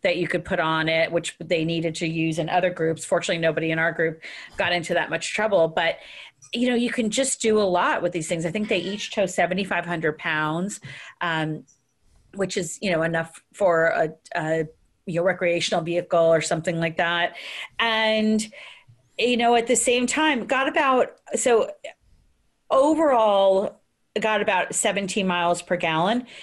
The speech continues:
but that includes all the off-roading.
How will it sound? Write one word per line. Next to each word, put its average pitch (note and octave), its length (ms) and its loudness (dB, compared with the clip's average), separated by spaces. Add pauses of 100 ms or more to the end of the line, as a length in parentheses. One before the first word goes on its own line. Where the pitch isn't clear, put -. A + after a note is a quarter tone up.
(220)
but G3+ 200 -2
that B3+ 300 0
includes G#3 1000 2 (120)
all G3+ 200 4
the F#3 160 2
off-roading. D#3+ 680 0